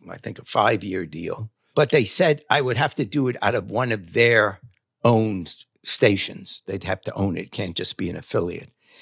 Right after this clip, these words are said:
So the choices I had were L A, Chicago, or New York. But I was still doing the news. I do the show in the morning, and then I did the news at five thirty, six, and eleven.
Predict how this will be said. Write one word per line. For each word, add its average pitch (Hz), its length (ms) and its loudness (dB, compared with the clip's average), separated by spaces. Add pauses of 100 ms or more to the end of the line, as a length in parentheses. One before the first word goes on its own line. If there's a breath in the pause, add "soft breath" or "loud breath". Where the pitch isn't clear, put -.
(120 soft breath)
So - 180 4
the 110 140 2
choices 170 560 2
I 117 200 2
had 110 420 0
were 101 440 -4 (720 soft breath)
L 123 260 6
A, 131 340 2
Chicago, 101 1080 0 (580)
or 101 180 0
New 92 120 -2
York. 110 540 0 (1040)
But 131 260 2
I 170 140 4
was 160 180 -2
still 190 300 2
doing 135 300 0
the 120 100 -6
news. 208 540 -2 (580)
I 110 100 -4
do 120 160 0
the 95 80 -2
show 139 280 4
in 113 80 0
the 110 60 0
morning, 110 440 0
and 117 100 -2
then 107 140 -2
I 101 80 -2
did 95 200 -6
the - 80 -6
news 101 360 -2
at 101 120 -4
five 107 320 2
thirty, 98 240 -4
six, - 360 -4
and 90 100 -4
eleven. 98 440 0